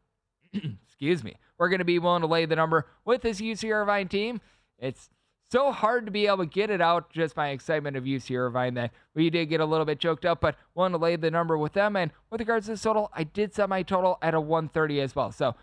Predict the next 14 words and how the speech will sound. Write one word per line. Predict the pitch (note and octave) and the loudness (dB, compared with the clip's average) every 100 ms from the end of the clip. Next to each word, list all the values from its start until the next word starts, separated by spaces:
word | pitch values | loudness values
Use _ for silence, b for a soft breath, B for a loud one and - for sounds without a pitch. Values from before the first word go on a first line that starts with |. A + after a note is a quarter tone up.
| b | b
circumstance | G#3+ F#3 D#3+ G3 F#3 - | -4 -4 0 0 0 2
where | F3 - b C3+ | 0 0 b -6
I'm | D#3 | -4
gonna | E3 | -2
be | D#3 D#3 | 0 0
willing | E3 D#3+ | 0 -2
to | D3+ | -2
take | F3+ D#3 | -4 -4
a | |
look | D#3+ E3 E3 | -4 -4 0
at | E3 F3 | 0 0
the | F3+ | -2
total | D#3+ F3 E3+ | 0 2 4
under, | E3+ E3+ | 4 2